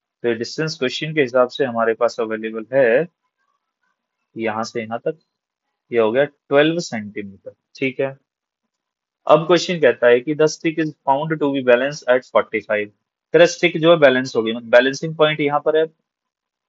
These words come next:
और ये कौन है, center of mass से part होने वाला, यानी center of gravity हमने इस point को decide कर लिया यहाँ पे, ये point हो गया हमारे पास center of gravity,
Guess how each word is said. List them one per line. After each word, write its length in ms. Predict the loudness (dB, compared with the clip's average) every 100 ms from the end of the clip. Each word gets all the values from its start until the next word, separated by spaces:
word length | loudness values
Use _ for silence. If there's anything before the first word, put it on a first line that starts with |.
| _ _ _ _ _ _ _ _ -6
और 220 | -2 -2
ये 180 | 0 0
कौन 260 | 2 0 0
है, 180 | -4 -4 -6 _ _ _ _ _ _ _ _ _ _ -18
center 400 | -6 -4 0 0
of 140 | 2 2
mass 240 | 0 0
से 80 | 2
part 280 | 4 4 2
होने 160 | 0
वाला, 160 | 0 0
यानी 140 | -2 -8
center 300 | -10 -2 0
of 120 | 2
gravity 380 | 0 2 0 -2
हमने 160 | -4
इस 100 | -8
point 240 | -6 -8 -6
को 100 | -6
decide 360 | -2 -2 -2
कर 140 | -6 -4
लिया 180 | -6
यहाँ 120 | -6 -14
पे, 180 | -16 -18 _ _ _ _ _ _
ये 200 | 0 2 2
point 260 | 0 -2 -2
हो 100 | 0
गया 160 | 0
हमारे 200 | -2 -4 -2
पास 220 | -2 -4
center 240 | -4 -4
of 80 | 0
gravity, 360 | -2 -2 -8